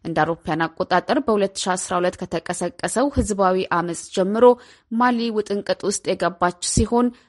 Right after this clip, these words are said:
አድማ ያደረጉ ወታደሮች ፕሬዝዳንቱን ከስልጣን ካስወገዱ በኋላ የጂሃዲስት አመጽ ያስከተለ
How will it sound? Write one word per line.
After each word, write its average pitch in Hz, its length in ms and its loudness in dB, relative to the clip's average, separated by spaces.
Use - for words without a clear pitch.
አድማ 220 340 2
ያደረጉ 190 520 2
ወታደሮች 185 760 2
ፕሬዝዳንቱን 185 720 0
ከስልጣን 180 580 -2
ካስወገዱ 165 540 -2
በኋላ 208 340 4
የጂሃዲስት 202 680 -2
አመጽ 180 320 -2
ያስከተለ 170 640 0